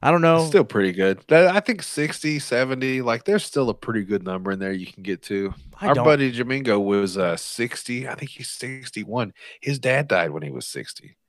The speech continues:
Speaker 1: Damn.
Speaker 2: And I said that to him the other day. Like, I didn't know that. I just happened to stumble upon some shit, and I put the two and two together, and I go, "Oh, shit.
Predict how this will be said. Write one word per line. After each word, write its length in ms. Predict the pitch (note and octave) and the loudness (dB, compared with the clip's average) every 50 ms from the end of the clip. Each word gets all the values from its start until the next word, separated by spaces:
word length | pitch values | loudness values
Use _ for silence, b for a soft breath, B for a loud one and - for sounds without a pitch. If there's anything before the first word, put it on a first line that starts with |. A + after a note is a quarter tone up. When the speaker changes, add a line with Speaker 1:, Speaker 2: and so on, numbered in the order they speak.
| _ _ _ | _ _ _
Speaker 1:
Damn. 680 | - C#3+ D#3 D3+ C#3 C3 A#2+ G#2+ G2 F2+ E2+ D#2+ D#2 E2+ - _ _ _ _ _ _ _ _ _ _ _ _ _ - | -8 -4 -2 -2 0 0 0 0 0 -2 -4 -6 -8 -12 -18 _ _ _ _ _ _ _ _ _ _ _ _ _ 2
Speaker 2:
And 100 | C#3 D#3 | 4 4
I 100 | E3 E3+ | 4 6
said 160 | - G3+ G3+ | 6 6 6
that 120 | G3 F#3 - | 6 4 4
to 60 | - | 2
him 80 | F3+ F3 | 2 4
the 60 | F3 | 2
other 100 | F3+ E3+ | 2 4
day. 300 | E3+ F3+ F#3 F#3+ F#3 E3+ | 4 6 6 6 6 6
Like, 160 | D#3 C#3 A#2+ | 6 6 6
I 80 | C3 D#3 | 6 4
didn't 200 | D#3+ D3+ C3 B2+ | 4 2 0 2
know 180 | C3 C#3 C#3 C3 | 4 4 4 6
that. 160 | B2 A#2 A2+ | 6 4 4
I 80 | A#2 | 4
just 300 | A2 A2+ A#2 A2 - - | 2 0 -4 -6 -8 -8
happened 320 | - - A#2+ A#2 A#2 A#2 A2 | -2 0 0 0 0 -2 -4
to 60 | G#2 | -4
stumble 360 | - - - A2+ G#2+ A2 A2 | -8 -4 -2 -2 -2 0 -2
upon 220 | G#2 A2 G#2+ G#2+ G#2+ | -2 -2 -2 -2 -4
some 120 | - A2+ | -6 -8
shit, 320 | A2 - - G#2+ A2 G2+ | -6 -2 0 0 0 0
and 60 | F#2 G2+ | -2 -4
I 80 | G#2+ G2 - _ _ _ _ _ _ - | -8 -8 -10 _ _ _ _ _ _ -4
put 160 | - B2+ B2 | -4 -2 -2
the 80 | A#2+ G#2 | -2 -4
two 340 | A2 - C3+ A#2+ A#2+ A#2+ A2+ | -2 -2 0 0 2 2 0
and 80 | A2 | 0
two 120 | - C3 A#2 | 0 -2 -2
together, 380 | A2 G2+ G#2+ G#2+ A2+ A#2 A2 | -2 0 0 -2 0 -2 -4
and 80 | F#2 G2 | -6 -6
I 100 | G#2 G#2 | -6 -8
go, 240 | - D#2+ C#2 - - _ _ _ _ _ _ | -8 -12 -14 -16 -18 _ _ _ _ _ _
"Oh, 180 | - C#4+ D4+ F#3+ | 0 2 2 2
shit. 480 | - - - - D4+ C#4 - - - | 0 -2 -2 -2 -2 -2 -2 -4 -10